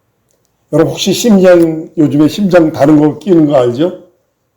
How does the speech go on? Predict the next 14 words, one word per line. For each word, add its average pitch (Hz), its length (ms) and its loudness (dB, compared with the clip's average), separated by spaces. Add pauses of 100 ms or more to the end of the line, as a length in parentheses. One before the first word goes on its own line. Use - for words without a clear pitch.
심장 156 360 -2
박-, 131 380 -10
박-, 123 300 -8
박동기 135 600 -4
가득 139 260 -4
끼고. 139 480 -6 (2000)
예전에 147 460 4
그, 127 640 -8
그, 113 320 -18
그 113 280 -20
어떤 127 240 -10
분이 123 200 -4
이 123 360 -8
식도가, - 680 -2